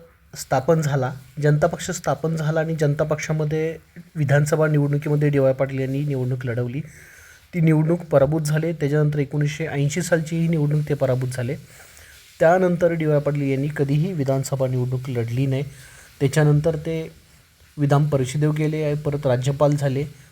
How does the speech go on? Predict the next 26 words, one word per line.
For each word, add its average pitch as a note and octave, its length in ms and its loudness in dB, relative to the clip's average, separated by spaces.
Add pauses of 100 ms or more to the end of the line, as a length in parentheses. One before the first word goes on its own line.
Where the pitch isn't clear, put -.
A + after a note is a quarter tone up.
(120)
आणि C3 180 -4
त्याच्यानंतर C#3+ 800 0 (200)
डी C#3+ 160 -2
वाय D3 160 2
पाटील D#3 300 -2
कुटुंबातील C#3 880 -4 (840)
राजकीय C3+ 360 2
नेते D#3 260 2
म्हणजे C#3 220 -2
सतेज C#3+ 360 -2
पाटील C#3 380 -2
हेच, D#3 400 -8 (180)
अ, - 20 -4
विधानसभेसाठी C#3+ 1200 0
लोकनियुक्त C#3 640 -4 (400)
निवडून C#3+ 360 0
आले. D3 240 2 (840)
अनेक E3+ 280 0
वेळा E3+ 240 4
अपक्ष D3 380 -2
असेल, F3 500 0 (380)
काँग्रेस D3+ 380 0
असेल, D#3+ 380 -2
जनता C#3+ 380 0
पक्ष D3+ 380 -6
असेल, D3+ 300 -4